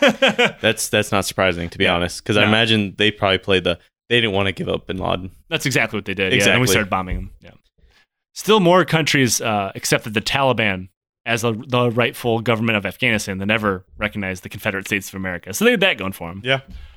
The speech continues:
Speaker 2: So back, uh, back in the nineteen eighties, the importance of these foreign fighters has been massively blown out of proportion over the years. The bulk of them did not arrive until nineteen eighty-six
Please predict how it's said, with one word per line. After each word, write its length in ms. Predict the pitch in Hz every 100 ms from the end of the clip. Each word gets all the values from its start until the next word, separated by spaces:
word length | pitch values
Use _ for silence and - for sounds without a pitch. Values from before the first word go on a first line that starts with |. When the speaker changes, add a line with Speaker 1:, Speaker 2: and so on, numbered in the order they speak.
| - _
Speaker 2:
So 240 | - 156 - _ _ _ _ _ _ _ _ _
back, 240 | - 127 135
uh, 320 | 117 107 104 127
back 200 | 120 113
in 60 |
the 40 | 113
nineteen 340 | 113 104 107
eighties, 380 | 127 113 95 - _ _ _ _ _ _
the 100 | 170
importance 360 | 170 233 226
of 60 | 180
these 160 | 175 -
foreign 220 | 151 127
fighters 320 | 127 113 110
has 120 | 110
been 120 | 104
massively 340 | 107 110 - 110
blown 220 | 101 104
out 100 | 98
of 80 | 101
proportion 500 | - 110 104 - 98
over 160 | 95
the 100 | 92
years. 380 | 90 55 65 - _ _ _ _ _ - - _ -
The 60 |
bulk 300 | - 185 202
of 80 | 196
them 140 | 185 156
did 100 | 147
not 200 | 143 147
arrive 360 | 131 120 113
until 200 | 110 104
nineteen 420 | 104 98 - 117 110
eighty-six 480 | 107 107 - 104